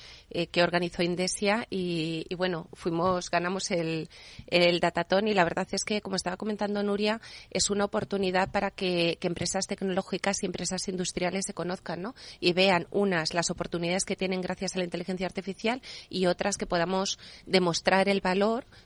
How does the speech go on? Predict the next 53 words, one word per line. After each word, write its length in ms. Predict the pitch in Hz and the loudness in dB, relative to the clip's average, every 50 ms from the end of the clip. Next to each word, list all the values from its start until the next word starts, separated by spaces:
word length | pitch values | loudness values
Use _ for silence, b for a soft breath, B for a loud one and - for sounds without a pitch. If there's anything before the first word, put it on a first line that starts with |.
| B - | B 0
que 140 | - 196 175 | 2 2 2
tiene 400 | - 185 185 180 185 190 214 - | 4 2 2 2 4 2 2 2
el 200 | - 185 175 175 | 2 2 4 2
uso 200 | 175 185 - - | 2 0 0 0
inteligente, 560 | 190 185 - 180 190 180 - - 190 190 190 214 | 0 0 0 -2 -2 -2 -4 -4 -4 -2 0 0
además 320 | 220 202 185 180 - - | 0 0 0 -2 -2 -2
en 80 | 208 196 | -4 -2
tres 220 | - 190 175 165 | -2 -2 0 0
días, 240 | 202 208 208 208 185 | 2 0 0 0 0
¿verdad, 260 | 185 175 185 202 202 | -2 -2 0 0 0
Nuria? 300 | 202 196 185 196 214 247 | 0 -2 -2 -2 -2 -2
Que 80 | - 214 | -4 -6
esto 220 | - - 196 190 | -4 -2 -4 -4
fue 280 | - - - 196 196 - | -4 -4 -2 -2 -2 0
como, 380 | - 190 190 185 180 180 175 | -2 -2 0 0 2 2 2
bueno, 220 | 175 185 185 156 - | 2 2 0 0 0
para 160 | 147 160 175 | -2 -2 -2
eso 260 | 175 - - 185 185 | -2 -2 -2 -2 0
Tatatón, 640 | - - 175 - - 170 - - 190 196 214 247 B B B B B - | 2 2 2 2 0 -2 -2 0 -2 -2 -2 -4 B B B B B -2
es 100 | - 214 | 0 2
un 120 | 190 196 | 4 6
maratón 420 | 190 185 185 190 - - 190 196 | 6 6 6 4 2 2 0 0
de 80 | 185 190 | 2 2
datos 340 | 190 190 196 - 214 - - | 2 2 2 0 -4 -6 -6
en 60 | 202 | -6
el 60 | 185 | -6
que 80 | 180 175 | -4 -4
tienes 300 | - 180 185 185 180 - | -2 -2 -2 -2 -2 -2
tres 200 | - 190 190 185 | -2 -4 -4 -2
días, 300 | - 208 202 208 226 - | 0 0 0 0 -2 -2
te 120 | - - - | -6 -6 -4
ponen 340 | - 185 190 185 185 185 | -2 -2 0 0 0 2
datos, 480 | 185 202 214 - 262 269 320 370 - B B B B B B B | 2 2 2 2 0 -2 -2 -4 -6 B B B B B B B
eh, 200 | - - 208 196 180 | 2 4 4 4 4
los 180 | 180 180 180 - | 2 0 0 -2
analizas 600 | 190 185 175 185 208 202 - - 233 269 - B B B B B | -2 -2 -2 -2 -2 -4 -2 -4 -4 -4 -4 B B B B B
y 120 | - 196 190 | 0 2 2
no 120 | 180 185 | 2 2
solo 280 | 185 - 214 202 202 196 | 0 0 0 0 -2 0
cuenta 320 | - 202 196 190 - 196 | 0 -2 -4 0 2 2
el 100 | 190 190 | 2 2
análisis 500 | 190 196 196 190 190 190 - 185 180 - | 0 0 -2 -2 -4 -4 -4 -4 -4 -2
que 120 | - 190 | -2 -2
haces, 220 | 190 - 202 202 - | -2 -2 -4 -4 -4
sino 180 | 202 196 185 | -2 -2 0
los 120 | 180 175 165 | 0 0 0
resultados 480 | 170 165 - 175 - - 190 190 - | -2 -4 -8 -8 -2 0 0 0 0
que 100 | - - | -2 -4
obtienes 400 | 190 - - 190 190 196 196 - - | -4 -2 -2 0 0 0 -2 -4 -6
y 80 | - | -6
cómo 240 | 160 - 180 185 185 | -4 -2 -2 0 0
los 160 | 180 180 - | -2 -2 -4
presentas. 680 | - - 170 160 - 190 180 175 - 165 165 165 - | -4 -4 -4 -4 -4 -4 -6 -6 -6 -6 -6 -6 -8